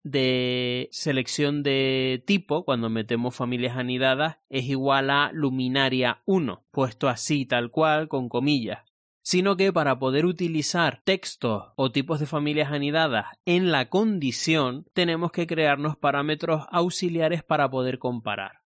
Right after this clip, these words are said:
De tal forma que la condición no sería parámetro igual hola, sino que sería algo del tipo parámetro uno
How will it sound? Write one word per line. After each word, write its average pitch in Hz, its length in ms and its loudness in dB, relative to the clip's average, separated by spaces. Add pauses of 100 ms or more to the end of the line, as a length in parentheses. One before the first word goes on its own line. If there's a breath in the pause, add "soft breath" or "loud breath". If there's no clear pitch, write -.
(120)
De 127 140 -6
tal 131 180 0
forma 147 360 -2
que 135 160 -2
la 123 100 0
condición 123 680 -2
no 156 120 -2
sería 135 720 -2
parámetro 135 560 2
igual 127 400 0 (140)
hola, 170 460 0
sino 143 300 -2
que 135 120 -2
sería 147 360 2
algo 151 220 0
del 143 160 0
tipo 151 420 0
parámetro 170 920 0
uno 202 480 2